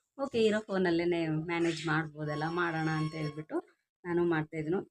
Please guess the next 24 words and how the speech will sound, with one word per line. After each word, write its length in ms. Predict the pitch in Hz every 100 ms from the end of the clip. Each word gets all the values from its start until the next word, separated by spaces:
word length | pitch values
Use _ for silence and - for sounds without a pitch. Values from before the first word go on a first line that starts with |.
| 226
ಅಂದ್ರೆ 260 | 233 254
ಅದು 200 | 262 226
ಸ್ವಲ್ಪ 260 | 247 226 240
ಎಫೆಕ್ಟ್ 440 | 202 202 202 -
ಕೂಡ 180 | 220 208
ಆಗತ್ತೆ. 600 | 175 156 156 - 220 320 208
ಆ, 160 | 190
ನಮ್ಮ 280 | 180 175 190
ಹತ್ರ 220 | 202 233
ಫೋನ್ 320 | 220 190 185
ಇಲ್ದೆ 580 | 185 180 185 220 254 _ _ -
ನಾವು 300 | 185 175 185 175
ವ್ಲಾಗ್ 360 | 180 180 175
ಅಥವಾ 340 | 175 - 165 175
ವಿಡಿಯೋಸ್ 480 | 170 170 170 165 175
ಮಾಡೋದು 440 | 160 156 160 294
ನಮಗೂ 380 | 254 165 175 196
ಕೂಡ 180 | - 175
ಎಫೆಕ್ಟ್ 440 | 175 156 165 -
ಆಗುತ್ತೆ. 240 | 165 165
ಹೆಂಗೆ 220 | 233 196 196
ಅಂದ್ರೆ 220 | 196 262
ನಾವು 160 | 233
ಪ್ರತಿನಿತ್ಯ 760 | 220 214 202 208 202 - 208 226